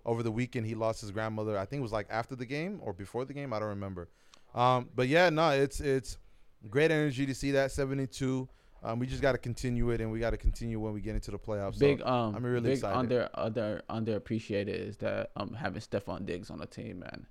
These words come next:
Speaker 2: Having an all-time
Speaker 1: Oh, he's
Speaker 2: top
Speaker 1: not underappreciated. We, he leading receiver in the league. So
Speaker 2: No, I know. I just see
Speaker 1: What?
Speaker 2: Josh Allen get a lot of props for all he's doing, but
Speaker 1: Mm. Yeah,
Speaker 2: Stefon
Speaker 1: he's that
Speaker 2: Diggs is the
Speaker 1: quarterback
Speaker 2: biggest
Speaker 1: guy.
Speaker 2: reason.
Speaker 1: Yeah,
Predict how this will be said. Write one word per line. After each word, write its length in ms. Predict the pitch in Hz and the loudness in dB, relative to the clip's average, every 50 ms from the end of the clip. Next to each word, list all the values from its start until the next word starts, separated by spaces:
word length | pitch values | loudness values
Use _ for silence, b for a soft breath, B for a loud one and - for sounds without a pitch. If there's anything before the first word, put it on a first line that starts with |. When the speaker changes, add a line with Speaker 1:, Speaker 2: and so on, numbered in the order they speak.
| - - - - - - - | -20 -20 -20 -20 -20 -20 -8
Speaker 2:
Having 240 | - 117 117 113 113 | -2 0 0 0 0
an 60 | - | 0
all-time 520 | 71 104 120 120 117 - 120 113 113 - - | 2 2 2 2 2 0 0 2 2 2 4
Speaker 1:
Oh, 80 | 147 139 | 4 4
he's 80 | 117 135 | 4 4
Speaker 2:
top 100 | 131 - | 2 2
Speaker 1:
not 160 | 131 113 107 | 2 2 2
underappreciated. 800 | 107 104 101 98 90 - - 120 131 - - 90 80 85 85 85 | 0 0 0 -2 -2 -2 -6 -8 -8 -6 -8 -8 -8 -8 -10 -8
We, 320 | 92 113 123 113 101 - _ _ | -8 -8 -8 -8 -10 -14 _ _
he 300 | 90 95 104 117 110 90 - _ - - - 71 90 | -16 -14 -12 -12 -12 -14 -16 _ -20 -20 -20 -14 -8
leading 320 | 95 110 123 123 123 110 | -4 -4 -2 -2 -2 -2
receiver 500 | 104 101 - 120 120 110 95 92 90 98 - - _ _ _ _ _ _ _ - | -4 -4 -4 -4 -4 -4 -4 -6 -8 -10 -12 -18 _ _ _ _ _ _ _ -10
in 120 | 98 98 | -8 -6
the 60 | 95 98 | -4 -4
league. 320 | 101 107 101 95 80 - | -4 -4 -4 -6 -8 -8
So 320 | - 92 87 82 82 82 - - _ _ _ _ - | -8 -6 -6 -6 -8 -10 -12 -16 _ _ _ _ 2
Speaker 2:
No, 100 | 156 151 | 6 8
I 120 | 151 185 | 8 8
know. 160 | 185 165 127 | 6 4 2
I 200 | 113 110 123 131 | 4 6 6 6
just 60 | 123 120 | 6 6
see 80 | 120 | 4
Speaker 1:
What? 160 | 117 123 120 | 4 4 4
Speaker 2:
Josh 260 | 104 127 127 123 117 143 | 6 6 6 6 6 6
Allen 260 | 143 139 131 120 117 | 4 4 4 2 2
get 120 | 117 107 | 2 2
a 20 | 101 | 2
lot 520 | 104 104 104 107 107 107 107 107 110 110 | 4 6 6 8 8 8 8 8 8 6
of 100 | 101 - | 4 2
props 240 | - 127 113 110 - | 4 4 4 2 0
for 180 | - 117 113 | 0 0 2
all 100 | 110 110 | 4 4
he's 140 | 113 110 104 | 2 2 0
doing, 300 | 98 123 120 123 123 110 92 | 0 0 0 2 2 0 0
but 280 | 95 92 87 73 - - - - - _ _ - | -2 -2 -2 -4 -6 -10 -18 -20 -20 _ _ -2
Speaker 1:
Mm. 400 | 147 156 165 160 135 113 95 82 82 - - - - - - - - | 0 2 2 2 2 0 -2 -6 -8 -14 -20 -20 -20 -20 -12 0 4
Yeah, 180 | 403 415 110 | 6 6 6
Speaker 2:
Stefon 0 | |
Speaker 1:
he's 80 | - - | 6 6
that 20 | |
Speaker 2:
Diggs 100 | 117 113 | 6 6
is 100 | 113 110 | 6 6
the 180 | 107 120 117 113 | 6 6 8 8
Speaker 1:
quarterback 360 | - - - - 113 117 113 | 8 6 6 6 6 6 6
Speaker 2:
biggest 240 | 113 110 107 107 107 | 6 4 4 2 0
Speaker 1:
guy. 60 | 113 | 0
Speaker 2:
reason. 280 | 95 90 95 - 104 104 - - - - - - - - - - - - - - | -2 -4 -4 -8 -12 -16 -18 -20 -20 -20 -20 -20 -20 -20 -20 -20 -20 -20 -12 -2
Speaker 1:
Yeah, 220 | 120 139 175 185 | 4 6 6 6